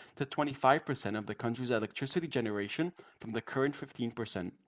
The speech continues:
The E U established that hydrogen produced with nuclear energy is considered green, and we are also seeing nuclear power U-turns in Belgium and Sweden,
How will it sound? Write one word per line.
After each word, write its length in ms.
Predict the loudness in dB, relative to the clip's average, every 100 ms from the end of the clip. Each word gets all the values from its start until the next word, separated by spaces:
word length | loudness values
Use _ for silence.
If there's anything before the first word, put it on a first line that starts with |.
| _ -20 -20 -10 6
The 140 | 8
E 140 | 10 6
U 340 | 6 6 4 0
established 520 | -2 8 10 8 4
that 80 | 0
hydrogen 560 | 6 8 8 6 0 -2
produced 460 | -6 -2 -2 -2 -4
with 180 | -2 0
nuclear 380 | -2 0 2
energy 360 | 2 0 -2 -6
is 200 | -4 -4
considered 500 | -4 -4 -2 -4 -4
green, 400 | -8 -4 -2 -4 -10 -20 -2
and 160 | 0 4
we 140 | 6
are 80 | 10
also 300 | 10 8 0
seeing 360 | 4 6 6 6
nuclear 280 | 4 2
power 240 | 6 6 6
U-turns 640 | 2 -2 2 4 4 2 0
in 160 | 0
Belgium 420 | 4 4 4 2 0
and 100 | 0
Sweden, 420 | -2 0 0